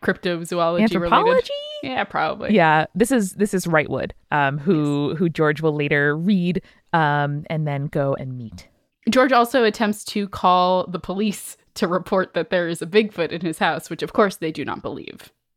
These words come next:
Speaker 1: because you're living in the Pacific Northwest. I'm sure they get a lot of prank Bigfoot calls.
Speaker 2: Yeah, and in the morning, um, I wrote a very funny lady,
Speaker 1: <laughs>
Speaker 2: uh, but I, I, <laughs> I later,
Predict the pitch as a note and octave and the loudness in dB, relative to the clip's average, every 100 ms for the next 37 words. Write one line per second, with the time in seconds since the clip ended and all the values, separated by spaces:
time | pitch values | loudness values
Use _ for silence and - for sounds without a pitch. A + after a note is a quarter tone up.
0 | - D3+ F3+ D3 - - - - F3 E3+ | -10 -8 -6 -8 -10 -16 -20 -16 -8 -8
1 | D#3+ F3+ F3 E3 E3 E3 - - F3 F#3 | -6 -6 -4 -6 -6 -8 -8 -8 -8 -4
2 | F3+ F3 B3+ B3 - - - - - - | -6 2 2 2 -2 -18 -20 -20 -20 -12
3 | - F3+ F3+ F#3 F3 E3+ E3+ E3+ E3 - | -4 -4 -2 -2 -2 -2 0 0 -2 -2
4 | G3 F3 - G3 F3+ - F#3 - F#3 F#3 | -2 -4 -2 -2 -2 -4 -8 -2 -2 0
5 | F#3+ F#3+ - _ _ - F3 F3 D3+ D3 | -4 -8 -18 _ _ -4 2 4 4 0
6 | - F3+ F3 E3+ F#3+ F#3+ F3+ F3+ F#3 G3+ | 2 4 4 4 4 6 6 6 6 8
7 | G3+ G3 G3 F3+ D#3+ D#3 D#3 D#3+ E3 - | 8 6 4 2 4 4 4 2 -4 -4
8 | C#4+ D4+ C#4 - C#4+ F4 F#4 B3+ B3+ G#3+ | 0 4 4 4 2 4 4 4 2 2
9 | E3 D#3+ D3 C#3 F3 - - - E3 D#3+ | 4 2 2 2 0 -4 -10 0 4 4
10 | D3+ F3 F3 D#3+ E3+ F3+ A3 E4+ B3+ D#4+ | 4 4 4 4 4 2 4 2 4 2
11 | D4+ D#4 D4 C4+ | 4 4 4 2